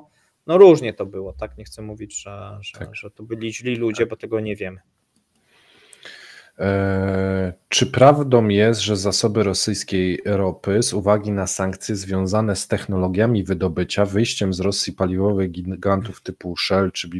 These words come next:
Speaker 2: P, zaangażowanych przed wojną projekty wydobycia z trudnych obszarów Syberii mają w ciągu kilku lat znacząco się zmniejszyć? Oj, jakie długie pytanie.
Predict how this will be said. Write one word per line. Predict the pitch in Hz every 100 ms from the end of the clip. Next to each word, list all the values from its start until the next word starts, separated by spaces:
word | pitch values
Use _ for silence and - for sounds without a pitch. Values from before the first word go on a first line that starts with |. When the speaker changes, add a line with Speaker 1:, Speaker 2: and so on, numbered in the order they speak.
| -
Speaker 2:
P, | 104 131 143
zaangażowanych | 98 101 110 107 101 98 92 98 92
przed | - 92 90
wojną | 101 98 92 92 -
projekty | - 92 98 - 90
wydobycia | 90 87 95 95 95
z | -
trudnych | 110 98 92
obszarów | 92 - 95 90
Syberii | - 87 90 113 110
mają | 95 110 110 92
w |
ciągu | - 101 90
kilku | - 95 -
lat | 85 104 92
znacząco | 92 - 104 -
się | - 92
zmniejszyć? | 95 98 - - - - - 147 143 135 - - -
Oj, | 127 120 92
jakie | 98 -
długie | 98 107 104
pytanie. | - - 95 82